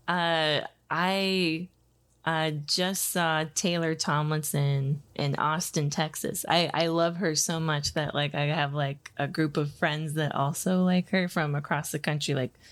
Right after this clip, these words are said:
we know of each other because of a podcast she used to host. Um, uh, she's got, like, a, a special that came out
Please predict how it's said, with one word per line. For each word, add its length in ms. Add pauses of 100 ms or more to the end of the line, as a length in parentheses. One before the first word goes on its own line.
(300)
we 140
know 200
of 120
each 160
other 160
because 260
of 140
a 80
podcast 640
she 100
used 200
to 80
host. 480 (580)
Um, 560 (800)
uh, 240
she's 180
got, 260
like, 200
a, 480 (500)
a 100
special 400
that 340
came 280
out 300